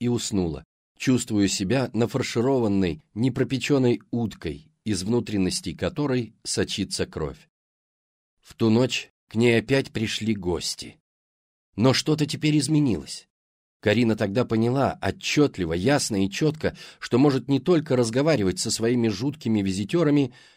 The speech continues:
но и управлять ими. Тени склонились над ней, будто ожидая приказов, шептали неслышными голосами, учили, что нужно делать и как поступать. На следующий день она набрала камешков,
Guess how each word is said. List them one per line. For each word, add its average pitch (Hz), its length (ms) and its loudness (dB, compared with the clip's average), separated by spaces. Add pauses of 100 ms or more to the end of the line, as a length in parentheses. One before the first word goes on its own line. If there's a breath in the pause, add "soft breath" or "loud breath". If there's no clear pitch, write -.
(160 soft breath)
но 120 260 0
и 147 280 -4
управлять 139 760 0
ими. 95 380 -4 (680)
Тени 107 280 4
склонились 101 600 0
над 90 200 -2
ней, 117 200 0
будто 107 440 0
ожидая 113 500 0
приказов, 107 640 -4 (280 loud breath)
шептали 117 500 2
неслышными 110 640 0
голосами, 107 640 0 (240 loud breath)
учили, 131 500 0
что 139 300 2
нужно 117 320 2
делать 143 460 0
и 123 100 -2
как 120 280 -2
поступать. - 640 -8 (440)
На 95 140 0
следующий 90 580 -2
день 110 300 -2 (500)
она 123 260 4
набрала 117 400 4
камешков, 117 640 -2